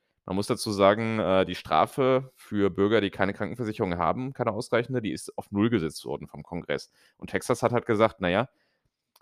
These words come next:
wenn das auf null gesetzt ist, dann ist es ja kein, kein Teil der Taxing Power mehr, weil eine Steuer von null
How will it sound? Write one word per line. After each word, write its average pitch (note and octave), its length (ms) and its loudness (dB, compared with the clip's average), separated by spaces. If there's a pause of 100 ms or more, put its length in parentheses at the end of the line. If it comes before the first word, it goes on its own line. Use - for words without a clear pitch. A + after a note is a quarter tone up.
(180)
wenn E2+ 120 -2
das G2 140 2
auf F#2+ 140 2
null A2 180 6
gesetzt G#2+ 400 4
ist, E2 300 -2
dann F#2+ 540 0
ist - 180 -8
es A#2 100 -8
ja G#2 220 2
kein, G#2+ 340 4
kein G2+ 220 2
Teil G#2 200 4
der F#2+ 320 4
Taxing - 320 -6
Power D#2 240 2
mehr, D#2 220 -2
weil F2 240 2
eine F#2 320 2
Steuer G#2 320 2
von G2+ 160 -2
null A#2 400 2